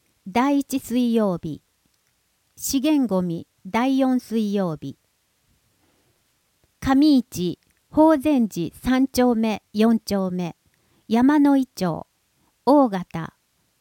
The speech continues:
青谷、峠、かりんど畑、本堂、石川町、片山町、国分西。可燃ごみ、火曜日、金曜日。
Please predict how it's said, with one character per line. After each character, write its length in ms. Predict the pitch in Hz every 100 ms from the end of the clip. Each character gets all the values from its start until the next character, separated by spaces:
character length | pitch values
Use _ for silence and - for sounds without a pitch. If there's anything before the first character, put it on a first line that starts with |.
| _ -
青 260 | 240 262
谷、 440 | 247 240 226 208 - _ _ _ _ -
峠、 580 | 247 254 254 226 226 - _ _ _ _ _
か 180 | - 233
り 180 | 277 302
ん 100 | 262
ど 140 | 254
畑、 340 | 185 170 139 - _ _ _ _ _ _ _
本 400 | - 349 311 247
堂、 320 | 170 165 113 - _ _ _ _ _ -
石 220 | 226 -
川 340 | - 277 269
町、 420 | - - 170 165 - _ _ _
片 300 | - 240 285
山 320 | 294 277 262 254
町、 400 | - 175 160 - _ _
国 300 | - 330 -
分 180 | 196 175
西。 420 | 175 190 - 196 - _ _ _ _ _ _ _ _ _
可 180 | - 277
燃 280 | 285 311 277
ご 160 | 180 175
み、 260 | 165 - _ _ _ _ _
火 160 | - 254
曜 260 | 302 277
日、 260 | 180 165 - _ _
金 320 | - 262 247
曜 280 | 226 196 151
日。 220 | - 156